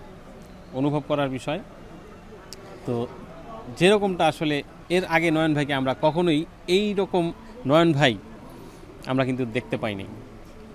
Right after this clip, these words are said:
বা আসলে আমরা এতদিন যেরকমটা নয়ন ভাইকে জানতাম, আজকে কিন্তু ভিন্ন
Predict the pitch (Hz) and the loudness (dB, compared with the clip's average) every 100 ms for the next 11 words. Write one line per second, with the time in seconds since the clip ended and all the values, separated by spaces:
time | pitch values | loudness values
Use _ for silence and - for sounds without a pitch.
0 | - 113 110 107 127 127 127 - 127 123 | -8 -4 -4 -2 0 0 0 -4 -2 2
1 | 127 131 135 147 143 151 143 139 139 135 | 2 0 2 2 4 2 2 0 0 0
2 | 135 127 123 120 120 110 117 160 - - | 0 -2 -2 -2 -2 -2 -4 -4 -10 -18
3 | - - - - - - - - - - | -16 -16 -16 -18 -18 -18 -18 -18 -18 -18
4 | - - 117 - 143 139 139 117 120 151 | -18 -8 -8 -2 -2 0 -2 0 2 4